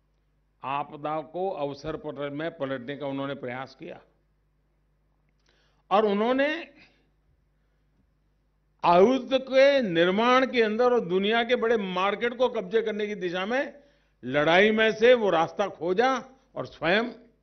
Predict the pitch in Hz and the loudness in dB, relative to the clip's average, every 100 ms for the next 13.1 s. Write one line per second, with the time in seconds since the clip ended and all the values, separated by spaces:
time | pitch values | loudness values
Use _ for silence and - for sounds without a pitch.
0 | _ _ _ 127 107 98 127 165 143 160 | _ _ _ -14 -12 -12 -6 -6 -2 -2
1 | 160 - - _ _ _ _ _ _ - | -2 -4 -16 _ _ _ _ _ _ -20
2 | 117 87 117 117 131 135 165 170 175 151 | -20 -18 -14 -10 -8 -4 -4 -4 -6 -6
3 | 196 196 180 156 117 131 147 160 160 160 | -4 -2 0 -2 -2 -4 -4 -4 -4 -6
4 | - 123 139 151 139 139 131 147 139 120 | -12 -10 -4 -4 -4 -6 -4 -6 -6 -10
5 | 131 123 110 110 104 98 98 _ _ _ | -12 -14 -14 -16 -18 -20 -20 _ _ _
6 | _ _ _ _ _ _ 131 143 185 196 | _ _ _ _ _ _ -10 -6 -6 -6
7 | - _ _ _ 127 175 156 170 110 156 | -14 _ _ _ -6 -6 -2 -4 -2 2
8 | 190 240 170 98 - _ _ _ _ _ | 4 4 2 -6 -18 _ _ _ _ _
9 | 139 139 143 131 147 160 156 147 151 156 | -10 -6 -8 -8 -10 -12 -10 -8 -8 -6
10 | 147 135 139 117 - 131 147 127 - 120 | -6 -6 -6 -8 -12 -16 -14 -18 -18 -18
11 | 113 98 71 _ _ _ _ _ _ _ | -16 -16 -18 _ _ _ _ _ _ _
12 | _ _ _ _ 277 320 330 269 139 98 | _ _ _ _ 0 2 2 2 -2 -10